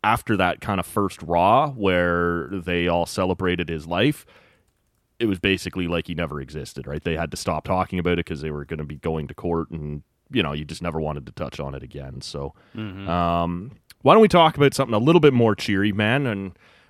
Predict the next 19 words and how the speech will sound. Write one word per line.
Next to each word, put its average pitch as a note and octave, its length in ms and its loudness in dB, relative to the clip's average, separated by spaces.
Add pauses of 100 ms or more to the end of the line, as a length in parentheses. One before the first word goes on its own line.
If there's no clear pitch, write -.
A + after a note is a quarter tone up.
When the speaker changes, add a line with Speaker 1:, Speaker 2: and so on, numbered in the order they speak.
(140)
Speaker 1:
it, A2+ 200 -12
this E3+ 180 2
has E3 120 -2
been C3 540 4 (320)
a A#2 120 2
wild A2+ 720 4
period F#2 520 2 (160)
for F2 800 0 (100)
the G#2 100 -6
wrestling G2+ 460 -2
business F#2 460 -2
in F#2+ 200 -8
general. F2 640 -2 (320)
Uh, F2 140 0
we're F#2 80 -4
coming C#3 300 0
up, A2+ 180 0
is F2 100 -4
it, D#2+ 120 -6